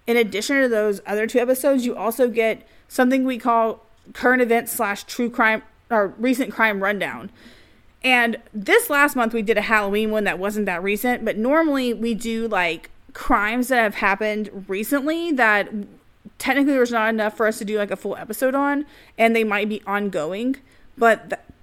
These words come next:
but that, like, seem really, really interesting. And sometimes those include famous cases. Sometimes it's just things that I was like, "Oh my God." And so I needed to tell somebody about it.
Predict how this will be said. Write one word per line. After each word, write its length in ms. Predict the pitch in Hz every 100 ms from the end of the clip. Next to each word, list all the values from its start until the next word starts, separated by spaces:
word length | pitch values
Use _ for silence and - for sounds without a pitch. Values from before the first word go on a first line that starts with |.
| _ 226
but 200 | 240 233
that, 220 | 208 196
like, 400 | 214 180 180 - - -
seem 520 | - - 254 240 233
really, 280 | 226 233 226
really 260 | 208 226 214
interesting. 720 | 196 190 240 240 269 294 330 - _ - _ _
And 300 | 247 233 220
sometimes 600 | 294 339 349 330 311 247
those 280 | 220 220 285
include 380 | 302 294 311 277
famous 320 | 294 294 285
cases. 760 | 320 294 302 302 302 294 - - _ - - _
Sometimes 640 | - 285 190 302 285 277
it's 140 | 247 233
just 280 | 247 240 -
things 320 | 233 240 226
that 120 | 226
I 100 | 208
was 120 | 220
like, 140 | 220 -
"Oh 200 | 320 466 480
my 80 |
God." 640 | 247 220 339 262 151 110 185 - - - _ _ _ _ - - -
And 120 | 233
so 160 | 226 254
I 60 | 233
needed 260 | 233 233
to 60 | 208
tell 200 | 208 190
somebody 320 | 196 185 185
about 240 | 180 175 175
it. 240 | 143